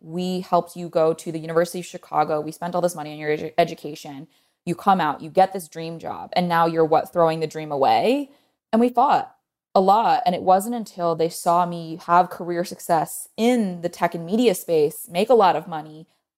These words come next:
have work-life balance, feel really happy, and, like, had that success that they were like, "Oh, we get it now." So this go around, um,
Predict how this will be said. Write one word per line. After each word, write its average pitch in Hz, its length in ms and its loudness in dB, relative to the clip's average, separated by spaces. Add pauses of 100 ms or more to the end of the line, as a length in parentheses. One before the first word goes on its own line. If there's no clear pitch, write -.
(140)
have 214 300 4
work-life 175 400 4
balance, 147 680 0 (140)
feel 240 180 6
really 190 240 2
happy, 151 500 -4
and, 170 140 -4
like, 156 160 -12 (280)
had 175 180 4
that 175 180 0
success 180 360 -2
that - 120 -14
they 160 120 0
were 156 100 -2
like, - 180 -4 (120)
"Oh, 156 380 0
we 165 180 -8
get 151 240 0
it 131 120 -10
now." 82 400 -10 (600)
So 190 120 2
this 294 240 2
go 190 200 6
around, 156 600 -2 (100)
um, 151 440 -2